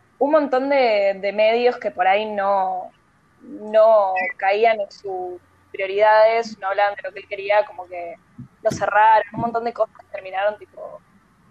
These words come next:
en la mierda porque no cumplían con el estereotipo de lo que debía decir.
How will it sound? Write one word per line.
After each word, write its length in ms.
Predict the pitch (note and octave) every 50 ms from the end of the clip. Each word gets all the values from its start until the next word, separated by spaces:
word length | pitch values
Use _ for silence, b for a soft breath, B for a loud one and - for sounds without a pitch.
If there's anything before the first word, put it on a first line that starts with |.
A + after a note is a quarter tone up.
| _ _ _ _
en 120 | G#3 G#3 G3+
la 120 | F#3 F#3
mierda 420 | G3 G3+ G#3 G#3 G#3 G#3+ A3 A3
porque 440 | A3 A3+ F#3+ E3+ - - G#3+ D#3+ D#3+ D#3+ - _ _ _ _ _ -
no 80 | G3+ G3
cumplían 500 | - G#3 G#3 G3+ G3 G#3 G3+ G3 G3+ G3
con 180 | - F#3 F3+ F3+ F3+
el 100 | F3 F3 _ _ - -
estereotipo 520 | _ - F#3+ F#3+ F#3 G3+ G#3 - - A3
de 100 | G3+ F#3
lo 100 | F#3 F3+
que 140 | - F3 F3
debía 300 | F3+ F#3 F#3+ G3+ G3 G3
decir. 340 | F#3+ F3+ - _ - -